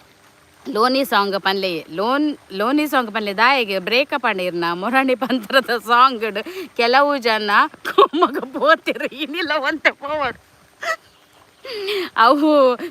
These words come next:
ಬೊರ್ಚಿ, ಕೋಮಗ್ ಪೋಪನ್ ಬೊರ್ಚಿ, ನಮಕ್ ಲೈವ್‌ಗೆ ಬರೋಡು ಎರೆಗಾಣ್-, ಯಾರಿಗೆಲ್ಲ ಲೈವ್‌ಗೆ ಲೈಕ್ ಕೊಡ್ಲಿಕ್ಕೆ ಮರೆತಿದ್ದೆ. ನನ್ನ ಹತ್ರ ಮಾತಾಡಿ ಒಂದು, ದಯವಿಟ್ಟು ಒಂದು ಲೈಕ್ ಕೊಡಿ ಆಯ್ತಾ?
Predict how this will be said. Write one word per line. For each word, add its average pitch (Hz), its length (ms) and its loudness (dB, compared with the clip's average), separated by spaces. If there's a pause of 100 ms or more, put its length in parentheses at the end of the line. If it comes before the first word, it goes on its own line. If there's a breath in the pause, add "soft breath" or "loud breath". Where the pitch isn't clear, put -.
(120)
ಬೊರ್ಚಿ, 294 300 2
ಕೋಮಗ್ 285 400 4
ಪೋಪನ್ 262 240 0
ಬೊರ್ಚಿ, 247 220 0
ನಮಕ್ 240 300 -2
ಲೈವ್‌ಗೆ 262 260 0
ಬರೋಡು 226 220 0
ಎರೆಗಾಣ್-, 302 720 0
ಯಾರಿಗೆಲ್ಲ 311 720 0
ಲೈವ್‌ಗೆ 269 920 0
ಲೈಕ್ 294 300 2
ಕೊಡ್ಲಿಕ್ಕೆ 233 360 0
ಮರೆತಿದ್ದೆ. 254 580 -2
ನನ್ನ 220 280 -4
ಹತ್ರ 220 180 -6
ಮಾತಾಡಿ 247 480 0
ಒಂದು, 208 260 -6
ದಯವಿಟ್ಟು 262 460 -2
ಒಂದು 226 200 -2
ಲೈಕ್ 262 360 -4
ಕೊಡಿ 208 240 -6
ಆಯ್ತಾ? 180 400 -8